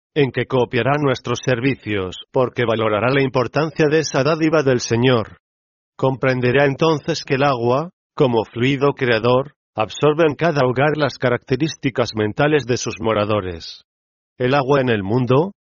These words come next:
amigo mío, no solo transporta los residuos de los cuerpos,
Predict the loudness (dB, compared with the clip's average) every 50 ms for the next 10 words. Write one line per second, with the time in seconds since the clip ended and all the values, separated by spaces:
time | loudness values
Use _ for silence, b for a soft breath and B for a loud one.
0 | _ _ -8 -6 -4 -4 -4 -2 -2 0 0 0 0 0 0 -2 -4 -8 -12 _
1 | _ _ -6 -4 -2 -2 -2 0 0 2 2 0 0 -2 -4 -6 -6 -4 0 0
2 | 0 2 2 2 2 2 0 0 -2 -2 -4 -4 -2 -2 -2 0 2 4 2 4
3 | 2 0 0 0 0 -2 -4 -4 0 0 2 2 0 -2 -4 -6 -4 -4 -6